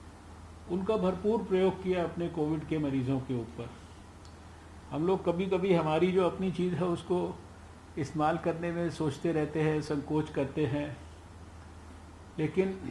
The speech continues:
उन्होंने ऐसा किया। फिर इस अवसर पर मैं ये भी बात स्मरण कराना चाहता हूँ कि कई बार लोगों को ये मन में रहता है कि शायद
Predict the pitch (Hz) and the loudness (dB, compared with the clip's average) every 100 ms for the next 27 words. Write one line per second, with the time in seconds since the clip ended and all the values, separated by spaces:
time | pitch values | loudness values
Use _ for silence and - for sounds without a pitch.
0 | - - - - 175 190 190 175 156 165 | -10 -10 -10 -2 0 2 2 2 2 0
1 | 151 156 147 123 - - - - - - | 0 0 0 -2 -8 -16 -18 -18 -18 -18
2 | - - - - - - - - - - | -16 -16 -16 -16 -18 -18 -18 -16 -10 0
3 | 196 202 214 190 214 220 220 214 208 196 | 2 4 4 4 2 4 2 2 4 4
4 | 202 202 196 196 - - - - - - | 4 4 4 2 -2 -14 -16 -16 -14 -2
5 | 170 180 208 190 175 175 190 180 165 185 | 2 2 2 2 2 4 2 4 4 4
6 | 180 185 185 170 170 170 180 175 170 - | 4 4 0 2 2 4 4 2 -2 -10
7 | - - - - - - - - - - | -16 -16 -16 -16 -16 -18 -16 -16 -16 -18
8 | - - - - 123 151 165 160 170 165 | -16 -16 -14 -4 2 4 4 4 4 6
9 | 170 170 160 - - - - - - - | 6 4 0 -6 -14 -16 -16 -16 -18 -18
10 | - - - - 135 160 175 175 165 165 | -18 -16 -16 -8 -4 0 2 4 2 2
11 | 180 175 180 156 151 160 165 170 165 | 2 2 0 0 2 2 2 0 -2